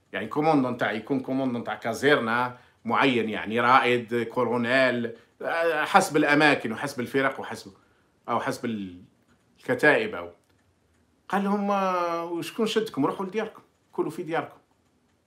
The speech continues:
بمعنى معليش ما تجيش، روح اقعد في دارك وكل في دارك. لماذا؟ باش هو يسرق الكوزينة.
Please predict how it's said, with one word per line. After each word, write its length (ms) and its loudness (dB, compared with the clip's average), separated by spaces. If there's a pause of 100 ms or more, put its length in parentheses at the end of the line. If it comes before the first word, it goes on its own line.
(420)
بمعنى 300 0
معليش 360 -2
ما 60 0
تجيش، 460 -12 (1160)
روح 100 -8
اقعد 240 -8
في 120 -12
دارك 280 -6
وكل 220 -8
في 120 -8
دارك. 260 -10 (560)
لماذا؟ 400 4
باش 240 -6
هو 100 -2
يسرق 400 -2
الكوزينة. 500 -10